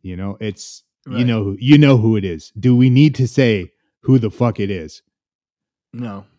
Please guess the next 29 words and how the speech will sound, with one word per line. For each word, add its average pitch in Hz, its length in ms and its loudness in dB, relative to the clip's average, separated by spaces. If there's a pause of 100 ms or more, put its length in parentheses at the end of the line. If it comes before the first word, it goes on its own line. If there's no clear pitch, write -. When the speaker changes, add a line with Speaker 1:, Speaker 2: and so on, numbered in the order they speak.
Speaker 2:
we 120 140 -10
don't. 107 140 -12
Speaker 1:
And, 117 160 -6 (120)
and 135 140 2
Speaker 2:
Uh, 95 40 -4
Speaker 1:
violence 170 460 4 (160)
isn't 156 260 4
the 131 120 0
answer, 123 380 0
because 107 300 -2
if 110 140 -4
you 123 100 -4
think 190 580 0 (840)
you 165 180 6
have 160 200 0
the 156 120 4
ability 131 600 2
and 120 160 0
the 156 80 0
firepower 101 920 -4 (360)
to 104 100 -10
stand 127 320 -2
up, 131 180 -2 (320)
uh, 110 160 -6
to 127 100 -6
the 117 140 0
U 120 200 4
S 139 140 2
government, 120 560 -2